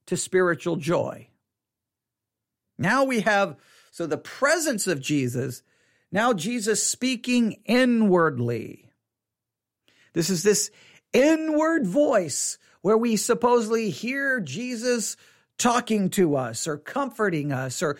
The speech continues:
giving us direction. And I think, once again, this is as subjective and as confusing as confusing can be. All right? If we, if we say that the presence of Jesus is equated to some feeling,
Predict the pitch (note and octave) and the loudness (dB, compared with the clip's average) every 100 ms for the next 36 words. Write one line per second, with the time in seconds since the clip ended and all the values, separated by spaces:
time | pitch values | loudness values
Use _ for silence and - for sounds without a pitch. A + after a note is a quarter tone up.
0 | - _ - - C4 B3+ - D#3 F3+ A#3 | -10 _ -4 -2 0 -2 -4 -4 0 2
1 | A3 A3+ A3+ - C#3 A#2+ - _ _ - | 2 0 0 -2 -2 -4 -10 _ _ -4
2 | F#3+ G#3 G#3+ G#3 A3+ G3 G3 G3+ A3 G3 | -2 0 -2 -2 -4 -4 -4 -4 -6 -6
3 | A#3+ A#3 A3 D#3+ F#3+ F#3+ F3+ - - D3 | -4 -2 -2 -2 -2 -2 -4 -4 -4 -4
4 | C#3+ - D3+ B2+ C#3 - E3 G3+ - A#3 | -2 -2 -2 -4 -8 -4 -2 -4 -6 -2
5 | A#3+ A3+ - _ _ _ _ - E3+ D#3+ | -2 -4 -16 _ _ _ _ -2 0 0
6 | - D#3+ D3+ - F#3 C3 B2 - G3 A3+ | -2 -2 -2 -2 -2 -2 -4 -6 -4 -4
7 | G3 A3 G3+ F3+ E3+ F#3 D#3+ F#3 F#3 F3+ | -2 -4 -2 -6 -6 -8 -6 -4 -4 -4
8 | E3+ F3+ D3+ C3+ B2 - _ _ _ _ | -6 -4 -4 -4 -8 -10 _ _ _ _
9 | _ _ _ _ _ _ _ - C#3+ A3+ | _ _ _ _ _ _ _ -2 2 2
10 | G#3 - - - F3+ G3+ F#3+ D#3 _ _ | 0 -10 -8 -2 0 2 0 -2 _ _
11 | - E3 F#3+ F3+ - A#3+ A#3 F#3 - _ | -8 -4 -2 -2 0 0 2 0 -2 _
12 | _ - - - C4+ C#4 C#4+ B3 G3 A3 | _ -12 -10 0 2 2 2 0 -2 -4
13 | A3+ G3+ G#3+ G3+ G3 F#3 E3 A3 G3+ F#3+ | -4 0 0 0 -6 -6 0 0 0 0
14 | F#3 - F3 D#3+ - - G#3+ B2 B2 | -2 0 0 0 -2 0 0 -2 -8